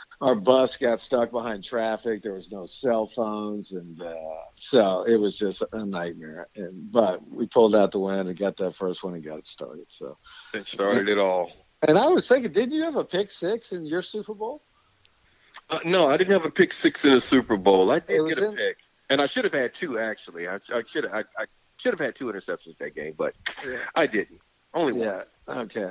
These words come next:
Speaker 1: My memory failed.
Speaker 2: Pick six,
Speaker 1: So
Speaker 2: pick six came in the N F C Championship.
Speaker 1: Yes. So, uh, E D had game for you th-, listening out there, and, and he claims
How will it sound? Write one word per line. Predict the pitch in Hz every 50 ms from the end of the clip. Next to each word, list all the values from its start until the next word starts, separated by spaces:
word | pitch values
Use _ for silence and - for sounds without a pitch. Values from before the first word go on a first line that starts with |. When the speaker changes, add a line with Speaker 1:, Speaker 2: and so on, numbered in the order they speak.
| 98
Speaker 1:
My | 104 107 107 107
memory | 107 104 104 98 92 - - 95
failed. | - - 90 71 80 76 76
Speaker 2:
Pick | - 202 196
six, | - - 190 - 85
Speaker 1:
So | 87
Speaker 2:
pick | - - 214 -
six | - - 202 190 - -
came | 170 156 151 143 139
in | 135
the | 131 123 120 120
N | 123 123
F | 117 -
C | - 117
Championship. | - - 113 104 95 - 90 85 - - - - _ _ _ _ _ _ _ _ _ _ _ _ - - - _ -
Speaker 1:
Yes. | 117 120 117 113 107 98 92 - - - - - -
So, | 104 - - - 107 104 92 87 85 - -
uh, | - 101 98 95 90 85 85 85 80 78 78 78 85 - - - - - - - - - - _ -
E | 123 127 135
D | 143 135 165 185 196
had | 165 165 175 180 170 147
game | 143 180 208 226 220 196 170 156 151 131
for | - 135
you | 135 147 151 151
th-, | 143 160 165 139
listening | 139 151 175 190 170 - 156 127 120 117 117
out | 117 113 110 107
there, | - 120 117 113 117
and, | 120 117
and | 117 120 117 113
he | 117 120
claims | 123 - - 151 147 147 131 -